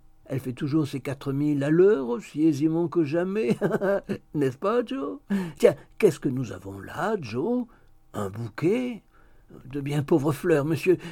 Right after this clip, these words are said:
Je pensais que mademoiselle Dolly. Non, non, dit Gabriel, baissant la voix et secouant la tête. Pas Dolly. Donnez-les à sa mère, Joe. Il vaut beaucoup mieux les donner à sa mère. Ça ne vous contrarie pas de les donner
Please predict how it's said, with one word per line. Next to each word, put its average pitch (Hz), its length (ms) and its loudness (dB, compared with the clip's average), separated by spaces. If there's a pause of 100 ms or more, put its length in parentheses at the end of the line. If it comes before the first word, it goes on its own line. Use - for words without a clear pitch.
(140)
Je 220 120 4
pensais 220 320 2
que - 200 -4
mademoiselle 160 1040 -2
Dolly. 160 280 2 (280)
Non, 113 340 -8
non, 98 320 -12 (340)
dit 117 80 -16
Gabriel, 110 500 -8
baissant - 340 -16
la - 100 -12
voix 131 200 -2 (160)
et - 100 -14
secouant - 340 -16
la 110 140 -14
tête. - 260 -6 (200)
Pas 117 180 0 (120)
Dolly. 127 420 -4 (520)
Donnez-les 110 600 -8 (220)
à - 40 -12
sa - 180 -12
mère, 110 580 -6
Joe. 113 280 -10 (440)
Il 123 60 -6
vaut 107 100 -6
beaucoup 110 260 -12
mieux 135 220 -2 (160)
les 131 160 -4
donner 113 260 -6
à 107 80 -6
sa - 180 -14
mère. 110 640 -4 (260)
Ça 135 80 -8
ne 127 120 -4
vous 127 160 -6
contrarie 135 480 -6
pas 190 180 0 (220)
de 151 140 -4
les 135 160 -4
donner 135 380 -6